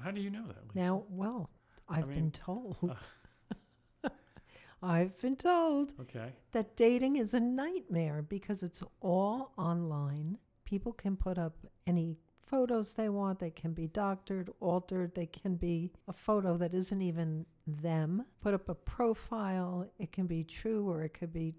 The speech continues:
Speaker 2: totally false. And you don't find out what's really going on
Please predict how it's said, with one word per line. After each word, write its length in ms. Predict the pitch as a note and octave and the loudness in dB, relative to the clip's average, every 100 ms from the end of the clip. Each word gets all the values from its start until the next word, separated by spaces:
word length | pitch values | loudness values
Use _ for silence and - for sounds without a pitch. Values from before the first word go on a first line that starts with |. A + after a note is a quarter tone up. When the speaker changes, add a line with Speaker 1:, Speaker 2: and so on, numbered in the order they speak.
| - | -10
Speaker 2:
totally 560 | - A#3 B3+ C4 F#3 | -2 2 2 2 -2
false. 760 | D3+ - D3 C#3 F3 - - - _ A3 | -2 -6 -8 -4 -6 -8 -12 -14 _ 0
And 100 | A3 | 2
you 100 | D4 | 4
don't 220 | E4 F4 | 2 0
find 380 | - B3 F#3+ E3+ | -2 0 2 2
out 340 | F#3 F#3+ E3 | 2 0 -2
what's 260 | D#3+ D#3+ - | -4 -4 -4
really 240 | F3 E3 | -2 -2
going 380 | D#3 D3+ D3 D3 | -2 0 0 2
on 380 | D#3+ D#3 C#3+ | 2 0 -2